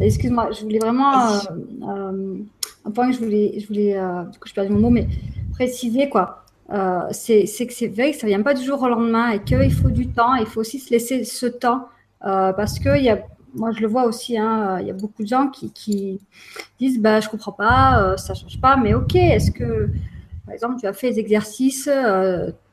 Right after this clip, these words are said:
Speaker 1: journaliers ? Euh, ben non. Ben, donc voilà. Et c'est vrai que c'est, c'est aussi prendre sa responsabilité dans ce, ce retour à soi et dans ce changement. C'est, il faut, il faut du,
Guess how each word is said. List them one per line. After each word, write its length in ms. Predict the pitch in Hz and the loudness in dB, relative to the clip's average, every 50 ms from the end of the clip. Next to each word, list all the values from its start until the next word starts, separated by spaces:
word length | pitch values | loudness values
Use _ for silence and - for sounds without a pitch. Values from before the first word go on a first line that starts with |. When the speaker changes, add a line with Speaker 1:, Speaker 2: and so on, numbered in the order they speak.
| _ - | _ -10
Speaker 1:
journaliers ? 1160 | 214 202 214 220 220 220 220 214 208 202 214 247 262 294 302 311 311 311 311 320 320 320 330 294 | -6 -2 0 2 2 4 4 4 2 2 2 2 4 4 4 4 4 4 4 4 4 4 4 2
Euh, 420 | - - 202 196 196 190 190 185 185 | 2 2 0 2 2 2 2 0 0
ben 200 | 185 185 208 208 | 0 0 2 4
non. 460 | 214 214 214 208 214 226 247 247 247 | 4 4 4 4 2 2 2 0 0
Ben, 260 | 226 220 190 185 185 185 | 0 -2 -2 -2 -2 -2
donc 180 | - 277 247 | -2 -4 0
voilà. 300 | 247 262 240 208 185 180 | 2 2 4 4 4 2
Et 40 | 214 | 0
c'est 140 | 220 - 240 | -2 -2 0
vrai 140 | 277 349 349 | 0 0 0
que 60 | - | 0
c'est, 140 | - 240 214 | -2 -4 -2
c'est 120 | - 254 | -2 -2
aussi 180 | 247 247 - 349 | -4 2 2 0
prendre 240 | - - 339 320 | 2 4 2 2
sa 120 | - - 269 | 4 4 2
responsabilité 880 | 262 262 262 - 277 277 - 269 247 240 254 262 262 - 330 330 330 - _ _ _ _ _ _ - | 2 2 0 -2 -4 -2 -2 -2 -2 0 -2 -2 -2 0 0 -2 -2 -4 _ _ _ _ _ _ -8
dans 200 | 123 135 170 226 | 0 2 2 2
ce, 260 | 220 - - - - | 0 -2 -6 -6 -6
ce 160 | 214 - - | -6 -4 -6
retour 320 | 240 226 240 240 - - 240 | -4 -4 -4 -6 -2 0 0
à 60 | 233 | 0
soi 180 | 233 240 262 247 | 0 0 -8 -8
et 40 | |
dans 120 | 214 220 220 | -6 -6 -8
ce 160 | - - 233 | -10 -12 -14
changement. 540 | 220 - - 233 226 220 233 233 233 233 233 - - _ - _ _ | -12 -8 -6 -4 -4 -2 0 0 -2 -2 -4 -12 -20 _ -20 _ _
C'est, 220 | - - 247 220 - | -10 -4 -2 -2 -2
il 120 | 240 247 240 | -2 -4 -4
faut, 220 | - - 349 359 - | 0 2 4 4 4
il 100 | - 262 | 2 0
faut 220 | 262 - - 330 | -2 0 0 0
du, 340 | 277 262 262 262 254 247 240 | 2 2 2 2 2 4 2